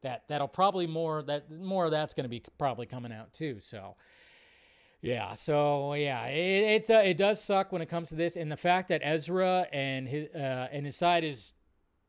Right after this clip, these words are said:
laying low, not putting out a video, not putting out a statement, doing a good job. Smart. Let all this blow over before you start. All right, now you hear this side of it,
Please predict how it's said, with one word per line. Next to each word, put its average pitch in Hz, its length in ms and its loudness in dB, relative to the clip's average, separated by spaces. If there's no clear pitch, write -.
laying 208 360 2
low, 196 280 2
not 160 400 -8
putting 196 300 -4
out 196 220 0
a 170 60 -2
video, 170 480 0
not 151 240 -6
putting 175 240 -4
out 185 140 -4
a 185 40 -8
statement, 165 520 -6
doing 185 220 -6
a 185 40 -4
good 175 220 -4
job. 135 420 -2
Smart. 190 560 4
Let 160 220 2
all 196 200 6
this 180 200 -2
blow 175 500 0
over 165 200 0
before 170 680 4
you 151 140 0
start. 151 540 -2
All 156 200 0
right, 135 320 -2
now 180 440 -2
you 170 200 0
hear 156 400 0
this 147 280 -6
side 120 280 -6
of 101 120 -12
it, 98 180 -14